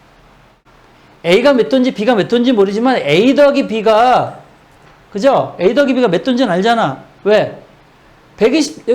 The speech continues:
야, 육십 도니까 둘이 합해서 백이십 도인데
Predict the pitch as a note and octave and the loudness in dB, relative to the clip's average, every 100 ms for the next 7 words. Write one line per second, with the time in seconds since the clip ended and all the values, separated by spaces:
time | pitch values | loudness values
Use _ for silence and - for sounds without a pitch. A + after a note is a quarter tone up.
0 | B3 - _ - F3+ C3+ - A#3+ D#4 - | -4 -12 _ -4 -4 -4 -6 -8 -6 -2
1 | D4+ C#4+ - B3+ D4 D4 D4 C4+ G#3+ A#3+ | 0 0 -2 -2 0 0 -2 -2 -2 -2
2 | B3 C4+ B3+ D4 D#4+ D#4+ | -2 -2 0 2 0 -2